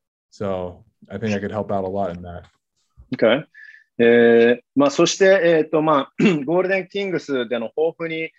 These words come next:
Speaker 2: ついてなんですけど、えー、まあ、チームは当然ね、五シーズン連続の地区優勝を狙うわけですけど、まあ、そして初ファイナルをね、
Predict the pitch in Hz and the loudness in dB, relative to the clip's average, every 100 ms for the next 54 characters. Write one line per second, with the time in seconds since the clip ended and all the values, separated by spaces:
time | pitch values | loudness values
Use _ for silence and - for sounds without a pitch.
0 | _ _ 160 156 131 110 101 101 - 104 | _ _ -4 -2 0 -2 -2 -4 -6 -4
1 | 110 107 92 _ _ - 110 110 117 - | 0 0 -2 _ _ -6 -2 0 -2 -10
2 | 151 - 156 127 107 120 117 117 131 123 | -14 -6 -2 -2 -2 -4 -4 -6 -4 -4
3 | 113 - 127 107 98 104 107 110 107 - | -4 -6 -10 -8 -6 -6 -6 -4 -4 -6
4 | - 127 127 127 - 98 92 98 110 110 | -4 0 4 4 2 -4 -4 0 2 2
5 | 113 - 92 92 - 95 113 120 135 - | 0 -2 -8 -8 -12 -8 -4 -2 -4 -4
6 | - - - 170 208 208 151 113 92 110 | -6 -6 -12 -2 2 2 2 0 -2 -6